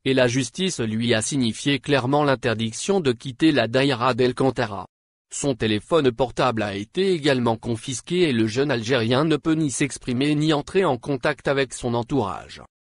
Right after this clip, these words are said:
Un cas inédit car Mehdi Laloui a été arrêté par la police d'El Kantara dès le lundi neuf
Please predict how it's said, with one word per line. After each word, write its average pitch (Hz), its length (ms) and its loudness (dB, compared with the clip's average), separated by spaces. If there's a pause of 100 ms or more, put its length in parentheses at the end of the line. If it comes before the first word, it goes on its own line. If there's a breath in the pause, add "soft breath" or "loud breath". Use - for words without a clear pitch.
(260)
Un 123 160 2
cas 120 200 2
inédit 135 420 0
car 110 220 0
Mehdi 120 340 0
Laloui 117 460 2
a 107 80 0
été 127 240 0
arrêté 113 500 2
par 117 220 2
la 110 100 2
police 151 460 0
d'El 127 280 -2
Kantara 113 640 0
dès 135 160 0
le 127 140 4
lundi 123 380 2
neuf 139 260 -2